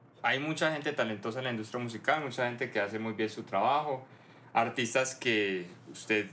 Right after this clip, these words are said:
los ve en la calle, que son artistas que la gente aclama, les da monedas, cosas porque son muy buenos, pero si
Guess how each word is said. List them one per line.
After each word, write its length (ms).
los 200
ve 100
en 80
la 160
calle, 360
que 120
son 140
artistas 720
que 240
la 140
gente 300
aclama, 540
les 200
da 200
monedas, 580
cosas 280
porque 200
son 120
muy 120
buenos, 520
pero 240
si 540